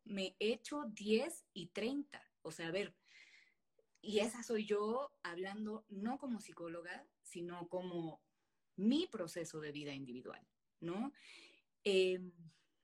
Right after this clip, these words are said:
entonces, es más complejo en el otro lado, como dice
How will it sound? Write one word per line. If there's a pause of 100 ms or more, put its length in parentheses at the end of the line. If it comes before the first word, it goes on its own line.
(420)
entonces, (840)
es
más
complejo
en
el
otro
lado,
como
dice